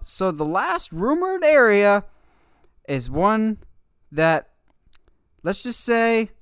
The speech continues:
we behind the scenes make fun of Josh a lot for because he brings it to our attention as much as we can.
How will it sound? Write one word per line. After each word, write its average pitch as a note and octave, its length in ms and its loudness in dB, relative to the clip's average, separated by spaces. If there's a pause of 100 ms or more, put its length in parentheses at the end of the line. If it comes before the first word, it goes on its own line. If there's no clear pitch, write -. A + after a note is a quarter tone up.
we G3+ 600 -4 (220)
behind F#3+ 260 0
the F#3 60 -6
scenes E3+ 240 -4
make E3+ 220 -2
fun F3+ 100 -2
of F3 80 -2
Josh D#3+ 300 2
a F#3 40 -2
lot D3+ 240 4
for D3+ 160 -4
because D3 520 -4
he D3+ 160 -8
brings D#3 320 -2
it E3 140 -6
to E3+ 100 0
our E3 80 6
attention D#3+ 340 -2
as B2+ 100 -6
much C#3+ 220 -6
as E3 60 -10
we G3+ 100 -6
can. G3+ 420 0